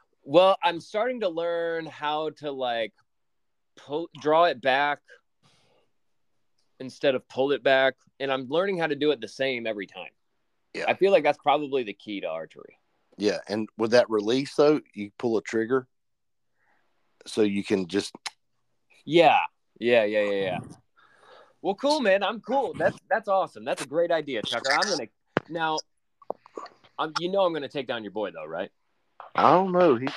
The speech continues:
Speaker 2: pretty, pretty proficient with that thing.
Speaker 1: Pretty good at ten yards? How far are we gonna go?
Speaker 2: Uh, he can probably,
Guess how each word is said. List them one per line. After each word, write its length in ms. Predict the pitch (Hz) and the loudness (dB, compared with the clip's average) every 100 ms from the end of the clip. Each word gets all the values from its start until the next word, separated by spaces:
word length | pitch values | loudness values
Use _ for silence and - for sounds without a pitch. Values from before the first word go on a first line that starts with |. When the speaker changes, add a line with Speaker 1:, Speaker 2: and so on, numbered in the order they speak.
| - | -2
Speaker 2:
pretty, 320 | 147 151 139 - - | 0 0 -6 -10 -8
pretty 200 | 139 151 _ - _ _ | -8 -8 _ -20 _ _
proficient 640 | - 123 - 135 - - | 0 0 2 0 0 -8
with 120 | 80 73 | -8 -8
that 120 | - - | -10 -10
thing. 120 | 71 - _ - | -6 -6 _ 2
Speaker 1:
Pretty 160 | 165 | 4
good 200 | 151 170 | 6 6
at 120 | 160 | 4
ten 200 | 139 165 | 0 -4
yards? 320 | 156 165 208 170 | 0 0 0 2
How 140 | 170 | 0
far 200 | 175 185 | 2 0
are 40 | 175 | 0
we 80 | |
gonna 160 | 165 165 | -4 -10
go? 320 | 180 - - _ _ _ _ _ | -10 -12 -16 _ _ _ _ _
Speaker 2:
Uh, 300 | 113 123 113 | 6 6 6
he 180 | 110 147 | 2 -2
can 140 | - 190 | -14 -4
probably, 460 | 156 120 113 95 | 0 2 0 -6